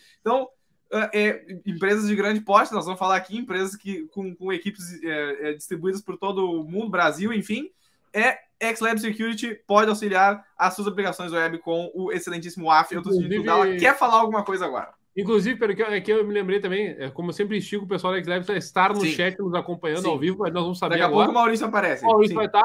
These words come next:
Speaker 2: o Maurício, inclusive, ah, me mostrou aí uma nova, umas novas funcionalidades que eles estão lançando, é,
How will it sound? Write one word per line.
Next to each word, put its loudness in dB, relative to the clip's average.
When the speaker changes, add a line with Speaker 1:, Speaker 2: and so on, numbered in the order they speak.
Speaker 2:
o -2
Maurício, 0
inclusive, -4
ah, 0
me -6
mostrou 0
aí 2
uma -2
nova, 0
umas -8
novas -6
funcionalidades -8
que -12
eles -6
estão -8
lançando, -10
é, -8